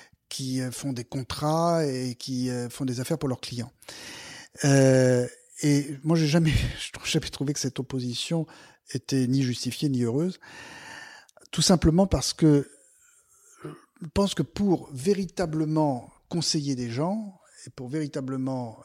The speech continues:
euh, leur permettre, euh, de, de, de, euh, de faire une affaire dans des conditions qui soient bonnes,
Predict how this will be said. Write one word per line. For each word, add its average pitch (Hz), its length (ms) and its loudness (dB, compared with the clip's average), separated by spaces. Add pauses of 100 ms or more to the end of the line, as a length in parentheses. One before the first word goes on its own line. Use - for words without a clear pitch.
(120)
euh, 113 340 -12
leur 110 140 -16
permettre, 139 560 -4
euh, 120 220 -10 (880)
de, 123 760 -8
de, 113 240 -12
de, 113 360 -16 (800)
euh, 139 460 -18
de 135 100 -12
faire 131 300 -4
une 123 360 -6
affaire 127 280 -4 (320)
dans 139 100 -8
des 123 80 -10
conditions 131 460 -6
qui 120 160 -14
soient - 580 -10
bonnes, 151 220 0